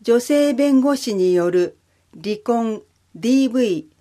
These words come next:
相続などの法律相談。定員四人。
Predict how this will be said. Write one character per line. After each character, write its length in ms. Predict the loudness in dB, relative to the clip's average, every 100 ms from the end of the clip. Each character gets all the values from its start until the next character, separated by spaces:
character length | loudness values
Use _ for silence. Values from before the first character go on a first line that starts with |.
| _ _
相 360 | -8 -2 0 0
続 280 | 0 2
な 180 | 2 2
ど 140 | 0 -4
の 240 | -6 -8
法 300 | -2 2 2
律 260 | 2 -2 -4
相 300 | -4 -4 -4
談。 320 | -8 -10 -14 _ _ _ _ _ _ _ _ -2
定 240 | 0 0
員 420 | -2 -4 -8 -10 -16 _ _ -6
四 180 | -2 2
人。 380 | 4 2 0